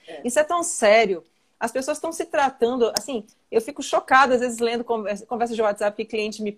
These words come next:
Speaker 2: printa e me manda, né? O cliente não, não satisfeito em falar com o outro, ele printa e manda para advogado, né? Pra advogado conferir.
Speaker 1: É.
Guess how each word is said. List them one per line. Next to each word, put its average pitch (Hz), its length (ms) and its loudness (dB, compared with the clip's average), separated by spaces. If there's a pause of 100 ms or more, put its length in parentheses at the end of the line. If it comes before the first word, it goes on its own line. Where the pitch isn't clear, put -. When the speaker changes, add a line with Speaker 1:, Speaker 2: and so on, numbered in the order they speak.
(160)
Speaker 2:
printa 277 320 0
e 302 60 0
me 330 100 -2
manda, 202 320 0
né? 220 140 2
O - 40 0
cliente 247 380 0
não, 254 120 0
não 262 180 2
satisfeito 339 500 2
em 247 60 -2
falar 247 400 8
com 320 80 0
o 262 100 4
outro, 277 260 4
ele 311 140 -2 (100)
printa 339 600 -2
e 349 120 -6
manda 302 280 0
para 339 140 0
advogado, 214 680 -2
né? 247 220 -12
Pra - 80 -10
advogado 226 560 -2
conferir. 269 340 -4
Speaker 1:
É. 233 80 -14